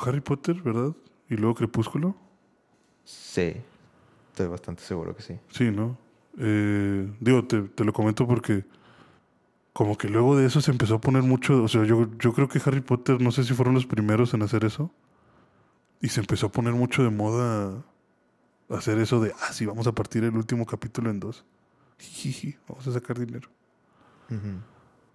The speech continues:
Speaker 1: Digo, porque a lo mejor con Harry Potter lo entiendo.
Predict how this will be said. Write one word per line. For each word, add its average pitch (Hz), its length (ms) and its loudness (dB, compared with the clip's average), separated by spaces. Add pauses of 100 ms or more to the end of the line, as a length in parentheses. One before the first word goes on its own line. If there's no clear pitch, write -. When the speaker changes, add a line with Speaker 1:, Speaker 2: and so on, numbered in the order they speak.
(300)
Speaker 1:
Digo, 147 200 6
porque 123 200 4
a - 20 2
lo 113 80 4
mejor 123 300 4
con 139 160 2
Harry 123 160 2
Potter 117 280 0
lo 104 80 0
entiendo. 104 400 -2